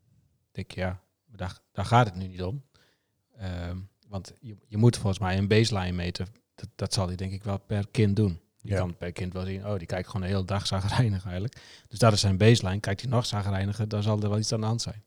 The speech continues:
Speaker 2: Ja.
Speaker 1: Maar goed. Ja. Maar dat gaat wel heel ver. Dat je de gemoedstoestand, eh, van mensen gaat meten aan de hand van de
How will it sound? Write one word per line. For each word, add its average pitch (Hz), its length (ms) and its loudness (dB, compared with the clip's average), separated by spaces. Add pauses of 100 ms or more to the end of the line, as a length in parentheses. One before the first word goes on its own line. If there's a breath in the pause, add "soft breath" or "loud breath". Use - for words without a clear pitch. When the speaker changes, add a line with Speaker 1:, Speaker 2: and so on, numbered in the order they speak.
(140)
Speaker 2:
Ja. 113 260 2 (460)
Speaker 1:
Maar 104 100 -12
goed. 92 180 -6 (880 soft breath)
Ja. 90 180 -20 (300)
Maar 107 120 -4 (100)
dat 135 180 6
gaat 95 140 0
wel 101 180 0
heel 95 140 -4
ver. 98 280 -10 (200)
Dat - 160 -12
je 98 60 -4
de 95 60 -2
gemoedstoestand, 98 840 -2
eh, 90 180 -4
van 90 280 -6
mensen 92 280 -4
gaat - 180 -10
meten 95 300 -4
aan 92 120 -4
de 92 60 -4
hand 98 200 -2
van 98 240 -4
de 98 100 -4